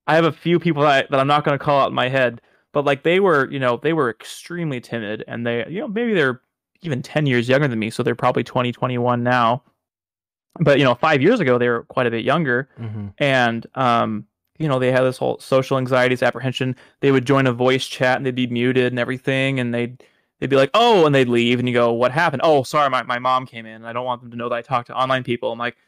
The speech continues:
Speaker 1: "You're making a huge mistake." What you
Speaker 2: Mm-hmm.
Speaker 1: do is you say, "Hey, look, I like this, this game, or I like this, you know, whatever, and I met someone else, and I want, and, like, I want you to introduce them as a friend or whatever."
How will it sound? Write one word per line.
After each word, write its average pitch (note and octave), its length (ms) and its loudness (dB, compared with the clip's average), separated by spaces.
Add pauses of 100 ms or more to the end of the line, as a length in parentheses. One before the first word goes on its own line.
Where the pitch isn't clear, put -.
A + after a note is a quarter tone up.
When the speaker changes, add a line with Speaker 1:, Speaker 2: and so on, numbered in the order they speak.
(420)
Speaker 1:
"You're F3+ 200 2
making D4 320 0
a D#3+ 40 2
huge F3 400 -2
mistake." A#2+ 580 -4
What D#3 140 0
you A3 100 2
Speaker 2:
Mm-hmm. E3+ 60 2
Speaker 1:
do D3+ 300 4
is B2 100 -4
you C#3 80 0
say, C3 440 2 (160)
"Hey, B3+ 180 0
look, A#3+ 380 2 (320)
I B2+ 120 0
like F#3+ 240 -2
this, - 280 -4 (100)
this F#3 160 -2
game, C3+ 360 0
or C#3+ 80 0
I C3 180 2
like D3 100 -2
this, D#3+ 260 -4
you D3 80 -4
know, C3+ 200 2
whatever, C3+ 580 2 (240)
and D3 80 2
I D3+ 40 2
met D#3+ 140 0
someone G#3 240 0
else, F#3 320 2
and D#3 120 0
I - 20 2
want, D#3+ 260 0
and, D3+ 120 0
like, D3 260 -2 (260)
I C#3 80 -2
want B2+ 220 0
you C#3+ 60 -6
to C#3+ 60 -2
introduce F3 200 0
them F#3+ 100 0
as F#3+ 80 -2
a G3 60 -6
friend A3 320 0
or A#2+ 80 -2
whatever." A#2 400 -2